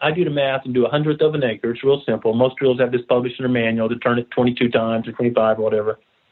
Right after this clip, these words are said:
And I put my seed in the drill, and the Genesis has a little seed tray. You can just turn over and it catches all seed. Others, you gotta put a tarp down, blow the drill or something to catch it.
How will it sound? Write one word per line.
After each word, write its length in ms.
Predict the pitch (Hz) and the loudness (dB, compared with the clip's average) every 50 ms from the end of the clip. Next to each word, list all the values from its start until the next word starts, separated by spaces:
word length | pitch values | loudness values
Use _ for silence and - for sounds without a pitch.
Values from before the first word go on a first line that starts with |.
| _ _ _ _ - - - _ _ _ _ - | _ _ _ _ -20 -20 -20 _ _ _ _ -2
And 80 | 123 131 | 0 0
I 80 | 147 151 | 2 2
put 180 | - 202 190 180 | 2 0 2 2
my 180 | 175 175 175 - | -2 -2 -2 0
seed 220 | 175 175 175 175 | 0 0 2 0
in 100 | 190 202 | 0 -2
the 60 | 214 | -2
drill, 400 | 185 170 143 127 127 147 - _ _ _ _ _ _ _ _ _ _ _ _ _ _ - | -2 2 2 2 2 0 -4 _ _ _ _ _ _ _ _ _ _ _ _ _ _ -4
and 180 | 139 139 139 | -2 0 0
the 40 | 135 | 0
Genesis 400 | 131 135 170 180 175 175 160 156 | 0 0 -2 -2 -2 -4 -2 0
has 140 | 160 151 143 | 0 0 2
a 60 | 147 | 2
little 160 | 139 127 123 - | 2 0 2 0
seed 200 | 175 180 170 160 | 0 0 0 0
tray. 160 | - 143 131 | 0 0 0
You 100 | 143 143 | 0 -2
can 80 | 131 123 | -4 -8
just 120 | - - | -4 -2
turn 160 | 160 151 151 | 0 2 4
over 180 | 151 147 135 127 | 4 2 2 2
and 140 | 123 120 - | -2 -2 0
it 20 | |
catches 300 | 170 180 180 175 131 123 | 0 0 0 -2 0 0
all 180 | 120 110 110 - | 0 0 0 0
seed. 240 | - 117 117 120 131 | 0 0 2 4 4
Others, 280 | 135 147 156 151 143 135 | 4 4 2 0 -4 -2
you 80 | 131 | 0
gotta 160 | 131 123 123 120 | 0 0 0 0
put 120 | - 131 | -2 -4
a 60 | 120 | -4
tarp 340 | - - 131 123 127 127 - | -2 0 2 2 2 2 2
down, 260 | 127 120 120 120 120 | 0 0 0 0 0
blow 180 | 117 117 117 120 | 2 0 0 0
the 60 | 117 | 0
drill 200 | 120 113 113 113 | 0 2 2 4
or 140 | 110 110 - - | 2 0 0 -2
something 240 | 123 113 - 113 | -4 -4 -4 -6
to 80 | - 120 | 0 0
catch 160 | 110 110 - | 0 0 0
it. 180 | 113 110 _ | -4 -8 _